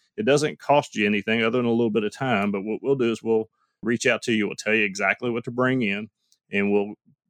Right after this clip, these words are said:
prepare a number of documents for you. It's, we call it the Retirement three sixty Game Plan. It's really a second opinion on your situation where you currently are. It addresses five key areas. Number one, it identifies where you are right now.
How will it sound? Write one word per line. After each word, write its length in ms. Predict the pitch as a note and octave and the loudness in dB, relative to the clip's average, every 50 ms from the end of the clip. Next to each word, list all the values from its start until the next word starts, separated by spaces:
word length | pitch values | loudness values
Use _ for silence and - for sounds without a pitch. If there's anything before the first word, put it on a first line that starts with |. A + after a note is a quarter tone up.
| _ _ _ | _ _ _
prepare 460 | - A#2+ - - D#3 D#3+ F3+ F3 E3+ | -8 -8 -6 -2 -2 0 2 2 0
a 80 | C#3+ C3 | 0 -2
number 260 | C3 C3+ C#3 C3+ C#3 | -4 -4 0 0 0
of 100 | A#2+ G#2 | 0 0
documents 520 | A2 A2 A#2 A#2+ A#2 - A#2+ A2 G#2 F#2+ | 0 0 0 0 -2 -2 -2 -2 -2 -2
for 260 | - - A2+ A2 A2 G2+ | -4 -2 0 2 2 2
you. 60 | G2 | 2
It's, 160 | F#2 F2+ - | 0 -2 -4
we 160 | G#2+ A2 A2+ | -6 -6 -4
call 200 | - C3+ C3 B2+ | 2 2 4 4
it 60 | A2+ | 4
the 60 | - A2+ | 0 -2
Retirement 460 | A2 G2+ - A#2 A2+ A2 G#2+ G#2 G2 | -4 -2 0 0 2 2 0 -2 -4
three 200 | - - G#2+ A2 | -8 -8 -8 -6
sixty 340 | - - G#2+ G#2 - - G2+ | -6 -4 -4 -4 -6 -6 -6
Game 260 | - B2 C3 C3+ C3+ | -2 -2 0 0 0
Plan. 300 | - C#3 C3 C3 C3 B2 - _ _ _ _ _ _ - | 0 0 0 0 -2 -6 -8 _ _ _ _ _ _ -16
It's 160 | - - - | -16 -12 -8
really 260 | A2+ B2 B2 B2+ A#2+ G#2+ | -4 -2 0 2 2 2
a 80 | G2+ | 0
second 360 | - - - A2+ A2 - G#2+ | 0 0 -2 -2 0 -2 -2
opinion 460 | F#2+ F2+ - - G#2+ G#2+ A#2 B2+ B2+ A#2+ | -4 -2 -2 0 0 2 2 0 0 -2
on 160 | G#2+ G2+ G2+ | -4 -4 -6
your 120 | F#2+ F#2+ - | -8 -10 -12
situation 640 | - - - - - B2 A2 A2 A2+ A#2 - B2+ A2+ | -14 -14 -12 -10 -6 -4 -2 0 0 0 -2 -4 -4
where 120 | G#2+ G2+ G2 | -4 -6 -6
you 100 | G2 F#2+ | -8 -10
currently 400 | - - A#2 A#2 F#2+ A2 A2+ G#2+ | -8 -4 -4 -2 -2 0 0 0
are. 240 | A2 A2+ A#2 A#2+ - _ _ _ - | 2 2 0 -2 -4 _ _ _ -6
It 140 | A#2 A#2 A2 | -4 -2 -2
addresses 500 | A2+ G#2+ A2 A#2+ A#2+ - - G#2+ G2 - | -2 0 0 0 0 0 0 -4 -6 -6
five 320 | - G#2+ G#2 A2 A2+ - | -4 0 2 2 0 0
key 220 | - - C#3 C#3 A#2+ | -2 -2 0 0 0
areas. 420 | F#2+ G2 G2+ G#2+ A2+ B2 - - _ _ _ _ _ _ - | 0 0 -2 -4 -4 -6 -10 -16 _ _ _ _ _ _ -4
Number 340 | A2+ A#2 A2+ A2 A#2 A2+ | -2 0 2 2 4 4
one, 180 | A2 A2 A#2+ A#2 | 4 2 2 0
it 140 | A2+ G#2+ G#2+ | 0 0 0
identifies 560 | G#2 G2 A2 G#2+ G#2+ - - B2+ A#2 G#2 - | 0 2 0 0 0 0 0 0 2 0 0
where 260 | A#2 G#2 G#2+ A2 A#2+ | -2 0 2 2 2
you 220 | B2 B2 B2 B2 B2 | 2 0 0 0 2
are 180 | A#2+ A#2 A#2 | 2 2 2
right 240 | A2+ A2 A2+ B2 - | 2 0 0 0 0
now. 340 | - A#2+ G#2 G2+ A2+ A#2 | -2 -2 0 0 0 -2